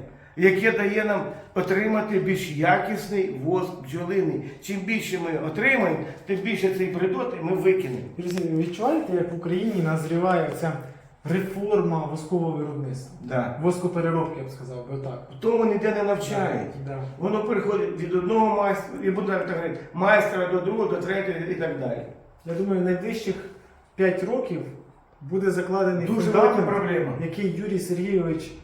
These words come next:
Speaker 2: почав закладати ще п'ять років назад. Він буде дошліфований, і це все діло буде на всіх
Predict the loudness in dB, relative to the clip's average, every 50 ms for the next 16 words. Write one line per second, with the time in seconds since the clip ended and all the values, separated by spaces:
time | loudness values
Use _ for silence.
0 | -14 -12 -10 -2 0 2 2 2 0 -2 0 0 2 4 4 2 2 -2 -2 -2
1 | 0 0 0 0 0 0 0 0 0 0 -2 -4 -6 -6 -6 -6 -6 -6 -6 -6
2 | -8 -10 -14 -16 -8 -4 0 0 2 2 2 2 4 2 2 0 0 -2 -4 -4
3 | -4 -4 -2 -2 -2 -2 -2 -4 -4 -6 -8 -8 -4 -4 -2 -2 -2 -6 -6 -6
4 | -6 -2 0 0 0 2 0 2 4 4 2 2 -2 -6 -12 -16 -18 -20 -20 -20
5 | -18 -8 -2 0 2 2 2 0 -4 -6 -6 -6 -6 -8